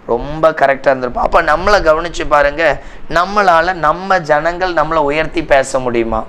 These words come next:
நம்ம நாலு பேரை உயர்த்தி பேசுவோம், நம்மளை நாலு பேர் உயர்த்தி பேசுவாங்களா? "இவர் நல்ல ஜெபம் பண்ணுவாருங்க,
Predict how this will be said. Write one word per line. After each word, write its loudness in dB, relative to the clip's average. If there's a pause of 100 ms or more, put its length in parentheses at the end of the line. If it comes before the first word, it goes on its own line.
(720)
நம்ம 0
நாலு 2
பேரை 4
உயர்த்தி 0
பேசுவோம், -4
நம்மளை 2
நாலு 2
பேர் 0
உயர்த்தி -2
பேசுவாங்களா? 2 (460)
"இவர் 2
நல்ல 2
ஜெபம் 2
பண்ணுவாருங்க, 2